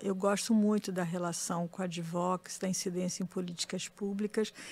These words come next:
E a gente atua na área de juventude, na área da infância,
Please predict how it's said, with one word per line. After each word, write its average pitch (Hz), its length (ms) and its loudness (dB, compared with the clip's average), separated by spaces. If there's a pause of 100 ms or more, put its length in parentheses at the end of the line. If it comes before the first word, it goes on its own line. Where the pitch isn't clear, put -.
(280)
E 202 40 8
a 202 40 10
gente 220 300 6
atua 208 240 4
na 202 80 8
área 196 100 8
de 180 140 0
juventude, 208 680 4
na 202 100 4
área 202 120 4
da 190 120 4
infância, 196 960 2